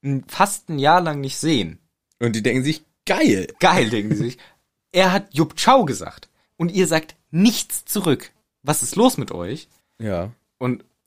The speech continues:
Speaker 1: so grummelig sagt dann der Vernon auch, „Ja, okay, tschüss, mach's gut.“
Speaker 2: Aber erst nachdem der Weasley-Mister ihn richtig unter Druck setzt.
Speaker 1: Ja, ja, und ihn auch anpflaumt und mit dem Zauberstab und alles.
Speaker 2: Ja, ihn bedroht.
Speaker 1: Na, er zeigt jetzt nicht auf ihn und will ihn verfluchen, aber davor hat halt der,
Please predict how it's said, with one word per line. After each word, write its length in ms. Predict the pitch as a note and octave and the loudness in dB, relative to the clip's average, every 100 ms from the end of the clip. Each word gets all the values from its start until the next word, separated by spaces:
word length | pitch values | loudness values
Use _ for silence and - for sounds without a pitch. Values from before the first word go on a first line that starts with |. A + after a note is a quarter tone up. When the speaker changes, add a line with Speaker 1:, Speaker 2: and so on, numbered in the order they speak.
| _ | _
Speaker 1:
so 320 | B2+ B2+ A2+ - _ _ | -2 -2 -2 -12 _ _
grummelig 560 | - A#2+ D3+ D3 C3+ - | -2 2 4 4 0 -2
sagt 240 | C3+ - | -2 -2
dann 100 | B2 | -2
der 160 | A#2+ A2+ | -2 0
Vernon 340 | A#2+ A#2 A#2 | -2 -2 -4
auch, 220 | G#2 G2+ | -4 -4
„Ja, 380 | E2+ F#2+ G#2 G#2 | -6 -6 -4 -4
okay, 360 | F#2 A#2+ A2+ G#2+ | -6 -8 -6 -6
tschüss, 380 | - A#2 - G#2 | -4 -2 -4 -6
mach's 260 | F#2+ - | -8 -6
gut.“ 400 | C3+ C3+ C3+ C3+ - | -2 0 -2 -4 -6
Speaker 2:
Aber 380 | A2+ A2+ A2 A2+ | 0 0 0 2
erst 320 | A#2+ C#3 C3+ | 0 0 -2
nachdem 400 | B2 - B2+ B2+ | -4 -2 -2 2
der 340 | A#2 A2 G2+ | 2 0 -2
Weasley-Mister 1120 | A2 B2+ - C3+ C#3+ C3+ C#3+ - - D3 C#3+ - | -6 -8 -8 -6 -4 -2 -2 -4 -4 -4 -4 -4
ihn 280 | C3 B2+ - G#2 A2 | -4 -4 -6 -6 -4
richtig 600 | A2+ - - C#3+ - - _ _ - | -4 -4 -8 -6 -6 -10 _ _ -8
unter 220 | G#2 G#2+ | -2 -2
Druck 260 | D#3 G#3+ - | -2 -6 -6
setzt. 380 | F#2+ E2 - | -6 -6 -6
Speaker 1:
Ja, 200 | E3+ A#3+ | 0 2
ja, 360 | C4+ G3 A2 E2+ _ | 2 2 0 -2 _
und 200 | A#2+ A#2 | -12 -8
ihn 120 | A#2 | -6
auch 120 | G#2 | -4
anpflaumt 720 | - E3 E3+ - C#3 C#3 C3+ | 0 -2 -2 0 2 2 0
und 100 | A2+ | -6
mit 80 | A2 | -8
dem 100 | A2 | -8
Zauberstab 560 | G#2+ D#3+ D#3 C3 A#2 A2 | -2 0 0 0 -4 -4
und 100 | G#2+ | -6
alles. 380 | G2+ G2 G2 G#2 | -4 -4 -4 2
Speaker 2:
Ja, 100 | A#2+ | 2
ihn 200 | A#2+ A2+ | 2 -2
bedroht. 680 | A2+ A#2+ G#2+ F3 G3+ G2+ G2+ | -2 0 4 4 6 2 0
Speaker 1:
Na, 80 | A#2 | 0
er 240 | A2 C#3 | 0 -2
zeigt 320 | - C#3+ D3 | 0 0 2
jetzt 160 | C#3+ C#3 | -2 -2
nicht 180 | C3+ B2 | -2 0
auf 140 | C3+ | 0
ihn 120 | C3 | -2
und 220 | A2+ G#2+ C3 | -4 -4 -2
will 80 | |
ihn 100 | C3 | -2
verfluchen, 460 | A#2+ A2 - G3 C#3 | -4 -4 0 0 0
aber 180 | G#2 G#2 | -2 -2
davor 320 | G#2+ G#2+ G#2 | -4 -4 -6
hat 120 | G2+ | -6
halt 140 | G#2 - | -10 -10
der, 180 | G2 | -10